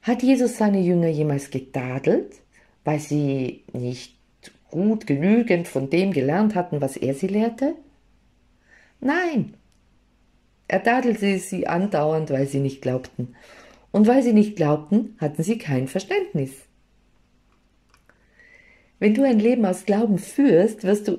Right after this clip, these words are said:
immer auch verstehen, wie die geistliche Welt funktioniert. Etwas anderes ist gar nicht möglich. Aber wenn du in deinem Leben nach Verständnis strebst, dann wird dies den Glauben in deinem Herzen töten.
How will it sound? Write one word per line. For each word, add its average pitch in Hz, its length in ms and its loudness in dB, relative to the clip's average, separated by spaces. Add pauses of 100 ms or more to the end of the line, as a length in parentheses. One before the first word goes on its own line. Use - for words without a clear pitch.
(160)
immer 269 380 2
auch 214 120 -2
verstehen, 208 720 0
wie 175 140 2
die 220 120 -2
geistliche 180 560 -2
Welt 147 200 0
funktioniert. 233 920 -2 (600)
Etwas 214 440 0
anderes 196 520 2
ist - 280 -8
gar 196 140 -4
nicht 185 280 -4
möglich. 220 560 -2 (840)
Aber 214 220 2
wenn 220 160 6
du 302 140 6
in 196 140 6
deinem 233 360 4
Leben 202 360 4
nach 156 180 -2
Verständnis 196 1000 -2
strebst, - 680 -4 (1000)
dann 269 320 2
wird 285 280 2
dies 269 240 2
den 220 160 2
Glauben 214 320 2
in 208 120 4
deinem 208 300 4
Herzen 185 560 -2
töten. 254 580 0